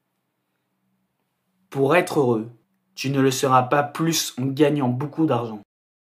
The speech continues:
Mais si tu travailles pour découvrir ce monde dans lequel tu vis, tu verras que tu peux être heureux. Si actuellement tu estimes que ton travail t'apporte juste de l'argent pour vivre,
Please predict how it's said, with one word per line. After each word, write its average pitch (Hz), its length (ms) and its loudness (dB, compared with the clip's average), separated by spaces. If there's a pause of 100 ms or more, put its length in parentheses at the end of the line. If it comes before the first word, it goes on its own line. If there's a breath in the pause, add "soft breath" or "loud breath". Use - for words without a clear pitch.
(580)
Mais 131 160 0
si 135 280 -4
tu 120 160 -10
travailles 123 580 0 (100)
pour 120 180 -6
découvrir 139 560 -2
ce - 140 -6
monde 131 300 0
dans 117 140 -4
lequel 120 320 -2
tu 127 140 -8
vis, 120 260 -8 (960)
tu - 140 -8
verras 127 320 4
que 127 100 -4
tu 127 260 -4
peux 156 220 4
être 113 280 -4
heureux. 104 160 -8 (1040)
Si - 320 -8
actuellement 139 520 2
tu - 280 -12
estimes 156 420 -2
que 123 100 -4
ton 120 160 -6
travail 131 380 -2
t'apporte 123 400 -8
juste 151 480 -6
de 123 160 -4
l'argent 139 400 0
pour 120 220 -6
vivre, 165 320 -4